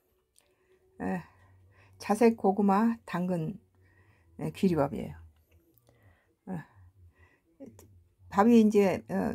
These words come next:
바-, 일반 밥은 지겨울 때가 많지 않아요? 그래서 다양하게 자색 고구마를 넣어서 귀리하고 찰옥수수하고, 에, 당근, 쓰고 남은 당근 넣어서 밥을 했어요.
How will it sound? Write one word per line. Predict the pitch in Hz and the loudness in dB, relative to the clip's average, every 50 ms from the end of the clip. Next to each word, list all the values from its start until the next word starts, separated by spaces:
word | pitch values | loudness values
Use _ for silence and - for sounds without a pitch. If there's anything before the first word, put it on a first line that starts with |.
| - - - | -8 -10 -10
바-, | - - - - | -10 -10 -10 -8
일반 | - 175 202 214 240 233 233 | -4 -2 2 4 6 6 6
밥은 | 226 202 196 185 170 170 - | 6 2 0 -2 -4 -6 -8
지겨울 | - - 190 226 220 214 | -6 0 2 4 4 4
때가 | 202 - 170 | 2 -2 -2
많지 | 156 156 156 156 - - | -2 -2 -2 -4 -6 -8
않아요? | 165 151 147 170 247 254 - _ _ _ _ _ _ _ _ _ - - | -6 -4 -4 -4 -4 -6 -8 _ _ _ _ _ _ _ _ _ -20 -16
그래서 | - 180 - 160 160 | -12 -10 -8 -8 -6
다양하게 | - 170 180 190 185 175 160 151 139 139 - - | -2 0 0 2 2 0 -2 -4 -6 -8 -10 -12
자색 | - - 196 196 233 226 | -8 -6 -4 -4 -2 -2
고구마를 | - 185 180 175 175 170 170 165 156 156 | -2 -2 -2 -2 -2 -2 -2 -4 -4 -4
넣어서 | 156 160 - 190 233 233 - _ _ _ _ - - _ _ _ _ _ _ _ _ _ _ | -6 -6 -6 -6 -8 -8 -10 _ _ _ _ -20 -20 _ _ _ _ _ _ _ _ _ _
귀리하고 | - - 220 214 202 196 190 190 165 160 156 147 - - | -4 0 0 4 4 4 4 4 2 0 -2 -4 -4 -6
찰옥수수하고, | - - 233 233 202 196 - 160 160 - - 143 139 139 113 131 - _ 92 - _ _ _ _ _ _ - - - - - - - - | -8 -4 -2 -2 -2 -2 -6 -12 -12 -10 -8 -8 -8 -8 -10 -12 -12 _ -20 -20 _ _ _ _ _ _ -20 -20 -20 -20 -20 -20 -18 -14
에, | 123 117 - | -14 -12 -8
당근, | - 160 180 185 190 170 156 143 - 226 - _ _ - | -6 -2 0 0 0 0 -2 -4 -6 -6 -8 _ _ -18
쓰고 | - - - 240 226 | -12 -8 -4 0 0
남은 | 208 190 175 156 151 | 2 2 0 -2 -6
당근 | - 139 151 165 160 151 | -8 -6 -6 -4 -4 -4
넣어서 | 143 131 - - - - _ | -6 -6 -8 -10 -12 -12 _
밥을 | - 143 147 143 135 | -8 -8 -6 -6 -6
했어요. | 131 - - - - - | -8 -10 -12 -16 -16 -16